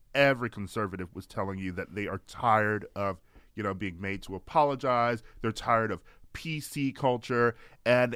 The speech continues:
every time someone who's a liberal makes any sort of joke, there's always this apology. It's not just Michelle Wolf. It's journalists. It's S N L cast members making any sort of joke on Twitter.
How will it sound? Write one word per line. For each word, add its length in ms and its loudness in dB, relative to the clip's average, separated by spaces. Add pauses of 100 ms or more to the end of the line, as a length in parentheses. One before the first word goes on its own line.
(160)
every 380 2
time 500 2
someone 880 0 (180)
who's 300 0
a 80 -4
liberal 460 -2
makes 340 -6 (160)
any 160 -6
sort 200 -4
of 120 -6
joke, 320 0 (200)
there's 120 -4
always 220 2
this 200 -8 (360)
apology. 600 -2 (160)
It's 160 -8
not 160 0
just 160 -8
Michelle 340 -2
Wolf. 280 -2 (280)
It's 180 -6 (280)
journalists. 680 -2
It's 320 -10 (180)
S 240 0
N 100 -2
L 160 2
cast 360 -4
members 340 -6
making 380 -8
any 160 -6
sort 160 -4
of 80 -6
joke 240 -6
on 120 -6
Twitter. 380 -6